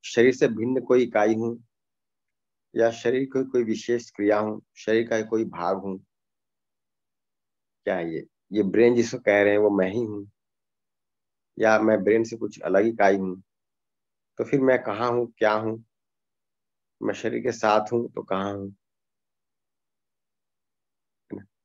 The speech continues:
ये सारी चीजों को देखना बनेगा। तो step one में जितनी बात कह रहे हैं कि मैं हूं,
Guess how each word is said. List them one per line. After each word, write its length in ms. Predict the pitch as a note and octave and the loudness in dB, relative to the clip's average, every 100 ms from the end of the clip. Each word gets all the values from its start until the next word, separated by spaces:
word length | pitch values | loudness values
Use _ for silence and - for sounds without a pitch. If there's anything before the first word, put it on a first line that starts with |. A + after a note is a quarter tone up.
| _ _ _ _ _ _ D#3 | _ _ _ _ _ _ 2
ये 120 | C3+ | 2
सारी 300 | - B2+ C#3 | 4 4 4
चीजों 220 | B2 B2 | 2 2
को 100 | A#2+ | 4
देखना 300 | A2 G2 G2+ | 2 2 0
बनेगा। 400 | F2+ F2 E2+ - _ _ _ _ _ _ _ _ - | 0 -4 -6 -12 _ _ _ _ _ _ _ _ -12
तो 80 | |
step 240 | A#2+ D3+ D3+ | 0 0 4
one 80 | D#3 | 4
में 120 | D#3+ | 4
जितनी 240 | D3+ - D3 | 0 4 6
बात 260 | B2 A2+ - | 6 4 2
कह 100 | G2+ | 2
रहे 140 | G#2+ | 2
हैं 100 | A#2+ | -2
कि 360 | - E3 D#3+ - - | 2 2 2 0 0
मैं 180 | A#2 A#2+ | 2 2
हूं, 360 | - A#2 G#2 | -2 -6 -6